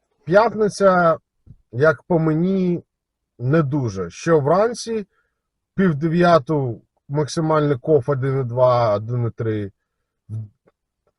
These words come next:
В дев'яту вони зовсім пропали. Що ввечері, в одинадцяту, в одинадцята десять майже не було коефіцієнтів. Ну, таке, коротше.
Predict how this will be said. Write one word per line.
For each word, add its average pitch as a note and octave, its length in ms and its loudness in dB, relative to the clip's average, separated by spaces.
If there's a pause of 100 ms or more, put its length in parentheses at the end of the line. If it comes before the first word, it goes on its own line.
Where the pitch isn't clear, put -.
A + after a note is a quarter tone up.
(140)
В G#2+ 120 -10
дев'яту C#3 540 2
вони B2 720 -2 (480)
зовсім A#2 480 -2
пропали. G2+ 640 -2 (1000)
Що G3 340 4
ввечері, A#2+ 840 0 (380)
в G2 100 -12
одинадцяту, C#3 640 2
в A#2+ 40 -4
одинадцята B2+ 500 -4
десять C3 380 -2 (500)
майже B2+ 420 0
не C3 120 0
було A2+ 640 -2
коефіцієнтів. G#2+ 800 -8
Ну, F3 120 -10
таке, B2 320 -4
коротше. F2+ 440 -10